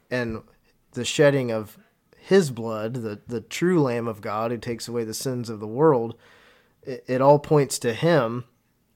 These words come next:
and what he would do from that standpoint in time, what he would do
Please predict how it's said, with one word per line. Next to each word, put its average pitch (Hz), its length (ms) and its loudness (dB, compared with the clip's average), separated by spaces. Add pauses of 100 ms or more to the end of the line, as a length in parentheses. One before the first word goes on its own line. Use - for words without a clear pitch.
(160)
and 120 320 -4
what 131 280 2
he 135 420 -2 (260)
would 117 300 -8
do 131 480 2 (440)
from 127 260 -4
that 127 180 -2
standpoint 113 580 -6
in 110 80 -14
time, 113 320 -8
what 123 180 -4
he 127 140 -4
would 117 260 -6
do 127 440 2